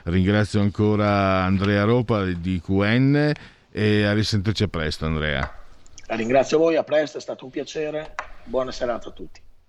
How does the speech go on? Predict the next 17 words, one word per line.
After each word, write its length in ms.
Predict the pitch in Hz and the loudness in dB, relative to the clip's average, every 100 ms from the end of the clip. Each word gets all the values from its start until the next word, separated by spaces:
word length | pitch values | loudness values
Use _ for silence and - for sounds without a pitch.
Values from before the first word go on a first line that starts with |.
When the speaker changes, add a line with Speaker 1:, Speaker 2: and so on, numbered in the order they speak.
| _ _ - - - - - _ _ _ | _ _ -16 -16 -20 -20 -20 _ _ _
Speaker 1:
Allora, 760 | 87 92 101 101 104 101 95 92 | 0 2 4 4 4 4 2 2
andiamo 400 | 92 101 101 101 | 2 2 2 2
a 40 | 101 | 2
vedere 720 | 98 120 131 131 127 123 107 - - - | 2 2 2 2 2 0 -2 -14 -20 -8
qualche 840 | 78 80 - 82 82 78 76 - - _ - - 92 95 | -2 -2 0 0 2 2 0 -4 -16 _ -20 -20 -16 -8
notizia. 760 | 76 - 90 98 - 101 95 - - - - _ - | -6 -2 2 2 0 0 0 -2 -12 -20 -20 _ -12
Italia 540 | 78 107 120 120 113 | -2 2 2 4 2
campione 420 | 98 90 104 104 | 2 2 2 4
d'Europa, 760 | 101 110 104 107 123 120 90 82 | 4 4 4 4 2 2 0 2
oggi 340 | 87 82 87 | 0 0 0
da 120 | 78 | 2
Mattarella 600 | 78 76 - 76 80 78 85 | 0 0 -2 0 2 2 2
e 80 | |
Draghi. 640 | 82 107 120 131 139 143 110 | 2 0 2 2 2 0 2
Il 240 | 85 78 | 2 2
fi-, 260 | 76 - 78 | -2 -4 -4
eh, 200 | - 98 | 0 0